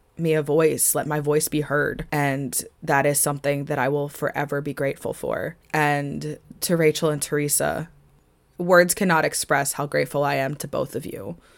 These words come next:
for starting this project with me and laughing with me and really helping me step outside of my comfort zone.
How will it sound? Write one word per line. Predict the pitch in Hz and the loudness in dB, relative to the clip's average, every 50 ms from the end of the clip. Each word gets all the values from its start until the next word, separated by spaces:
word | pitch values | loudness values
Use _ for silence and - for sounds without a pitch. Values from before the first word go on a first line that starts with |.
| - - - - _ - | -20 -20 -20 -20 _ -4
for | - 156 151 | 0 0 0
starting | - - - - 139 139 139 139 135 143 | 2 0 0 2 2 2 2 0 0 -2
this | 135 127 - | -2 -4 -4
project | - - 127 110 127 123 113 - 151 - - | -4 -4 -4 -4 -4 -2 -4 -6 -6 -6 -10
with | 151 - | -8 -6
me | - 143 135 156 151 143 143 - _ | -6 -6 -6 -6 -6 -8 -8 -10 _
and | - 143 135 139 135 131 139 139 147 165 - _ _ _ | -4 -2 -2 -2 -2 -4 -6 -6 -8 -10 -12 _ _ _
laughing | - 170 143 143 143 - 156 147 139 | 6 6 6 6 6 2 -2 -2 -2
with | 139 143 - | -4 -6 -6
me | - 143 147 147 143 143 139 135 131 139 - - | -6 -6 -4 -4 -4 -4 -4 -4 -4 -4 -6 -4
and | - 139 131 123 110 110 92 87 95 - - - - - - _ - | -4 -4 -4 -4 -4 -6 -8 -8 -6 -8 -8 -8 -10 -16 -12 _ -6
really | 190 165 170 160 165 165 | 0 4 6 6 6 6
helping | 156 156 151 147 - 151 151 | 4 2 0 0 0 0 0
me | 147 | 0
step | 147 - - - 147 147 147 | 2 2 2 2 0 2 0
outside | 143 - - - 151 156 156 | 2 2 2 2 4 4 2
of | 151 156 | 2 0
my | 151 139 | 0 -2
comfort | 147 - - 156 151 143 - 143 - - - | -4 -2 -4 -4 -4 -2 -4 -4 -4 -2 -2
zone. | 139 131 131 113 123 - 165 | -2 -2 -2 -4 -6 -8 -10